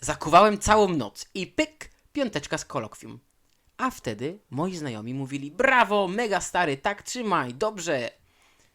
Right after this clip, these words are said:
I słuchajcie, wtedy zrozumiałem, że jeśli pracowałem ciężko na cokolwiek i osiągnąłem to,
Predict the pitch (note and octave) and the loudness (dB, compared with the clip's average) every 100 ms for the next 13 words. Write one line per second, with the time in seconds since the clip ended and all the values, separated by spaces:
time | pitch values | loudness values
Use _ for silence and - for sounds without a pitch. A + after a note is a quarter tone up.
0 | _ _ _ _ _ - D#3 F3+ F3+ D#3+ | _ _ _ _ _ -10 -6 -6 -6 -10
1 | - _ _ - G3+ F#3+ D#3 C3+ A#2 E3 | -10 _ _ -12 -8 -8 -8 -8 -6 -6
2 | A#2+ G2+ G#2 C3 _ _ _ _ - A#2+ | -8 -14 -16 -20 _ _ _ _ -14 -8
3 | C3 C#3 E3+ - A#2 A#2 - B2 F3 C#3+ | -6 -6 -8 -10 -14 -14 -12 -10 -8 -8
4 | C3 B2+ A#2 - A2+ B2+ D3+ C#3+ A#2+ G#2 | -10 -10 -10 -12 -14 -12 -12 -8 -8 -10
5 | - _ _ _ - - - - A2+ G#2 | -14 _ _ _ -16 -14 -12 -10 -12 -6
6 | B2+ G#3 D3 A2+ - A2+ | 0 2 2 -2 -10 -12